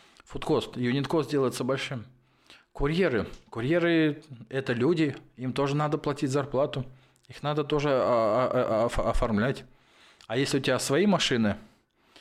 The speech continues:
то это еще амортизация на машины, бензин и прочее. Доставка — это невероятно сложный бизнес.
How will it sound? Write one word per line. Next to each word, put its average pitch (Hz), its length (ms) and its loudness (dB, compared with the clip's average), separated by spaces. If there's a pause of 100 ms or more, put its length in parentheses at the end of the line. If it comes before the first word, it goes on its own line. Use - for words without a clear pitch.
(260)
то - 80 -8
это 120 160 -2
еще 123 220 0
амортизация 117 580 0
на 117 80 2
машины, 151 400 2
бензин 113 420 2
и 120 40 0
прочее. 104 420 -2 (640)
Доставка — 123 600 -4
это 131 180 -2
невероятно 135 640 2
сложный 104 380 -2
бизнес. 95 440 -2